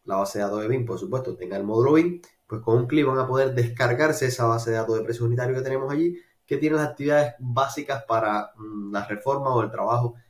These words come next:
en una vivienda, ¿vale? Claro, que se pueden crear muchos más y que vamos a seguir incrementando mucho más, es cierto. Pero bueno, ya hoy contamos con esa base de datos que tampoco la tenía la versión catorce, ¿vale?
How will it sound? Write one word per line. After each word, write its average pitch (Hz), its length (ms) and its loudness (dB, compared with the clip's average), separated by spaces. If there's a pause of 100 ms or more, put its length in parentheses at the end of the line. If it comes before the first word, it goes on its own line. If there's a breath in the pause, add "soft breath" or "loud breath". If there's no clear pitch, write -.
(160 soft breath)
en 101 120 -6
una 110 160 0
vivienda, 82 360 -2
¿vale? 135 180 -2 (880 soft breath)
Claro, 113 380 -2 (160)
que 85 80 -8
se - 120 -10
pueden 104 220 -2
crear 107 260 0
muchos 107 320 -6
más 120 420 -6
y 101 120 -8
que - 100 0
vamos 113 300 0
a - 60 -4
seguir 104 240 0
incrementando 101 500 -2
mucho 104 220 -6
más, 127 280 -6 (800)
es - 180 -4
cierto. 95 380 -2
Pero 92 120 -2
bueno, 123 220 4
ya 117 160 2
hoy 131 140 4
contamos 127 520 -2
con 107 180 -2
esa 117 160 -2
base 113 220 2
de 117 40 6
datos 120 240 2 (240 loud breath)
que 117 140 2
tampoco 117 420 0
la 101 100 0
tenía 101 220 -4
la 95 80 -2
versión 90 320 -6
catorce, - 340 -10
¿vale? 160 220 -4